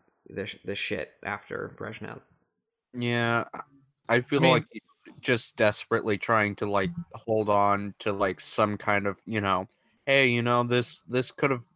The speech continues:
Speaker 2: gone better, I guess," or something like that. I, I, I don't
Speaker 3: Well, I, I mean, f-, actually, I'm actually not that uncomfortable de-, describing the U S S R as socialist. Like, I, I mean, I think if,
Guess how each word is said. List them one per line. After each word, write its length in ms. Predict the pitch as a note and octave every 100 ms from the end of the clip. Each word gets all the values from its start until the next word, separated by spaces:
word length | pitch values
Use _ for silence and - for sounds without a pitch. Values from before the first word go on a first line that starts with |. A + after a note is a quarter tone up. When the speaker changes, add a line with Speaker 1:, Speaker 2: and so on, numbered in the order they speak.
| _ _ -
Speaker 2:
gone 500 | A2+ A2+ A#2 A2+ G#2
better, 400 | G2+ G#2+ A#2+ A#2+
I 140 | A#2 A#2
guess," 260 | B2+ B2+ -
or 80 | A#2
something 400 | - B2 A#2+ B2
like 140 | A#2+ A#2
that. 300 | A#2+ A#2+ A#2+ -
I, 80 | G#2+
I, 280 | G2 G2+ -
I 20 |
don't 160 | G#2 - _ _ _ _ - - -
Speaker 3:
Well, 160 | E3 -
I, 160 | G#3
I 60 | G3+
mean, 140 | G3+
f-, 140 | C3+ F3
actually, 400 | A3+ - E3+ -
I'm 140 | - G#3+
actually 320 | A3 - C#3
not 320 | A2 G#2 A2
that 180 | A2 G#2
uncomfortable 600 | G2 - G2+ F#2+ F2 E2+
de-, 120 | F2 A2 -
describing 800 | - A2 F#2+ F#2 F2+ E2+ E2+ -
the 100 | G2
U 140 | F#2
S 120 | F2 F2+
S 160 | E2
R 160 | F2 D2
as 80 | -
socialist. 640 | D#2 D2 C#2+ A1+ - - _ _ _ _ _ _ _ F#2+
Like, 240 | F#2+ -
I, 200 | G#2+ A2 - -
I 80 | B2
mean, 140 | B2+
I 80 | A#2+
think 300 | C#3+ D#3 - B2
if, 280 | B2 -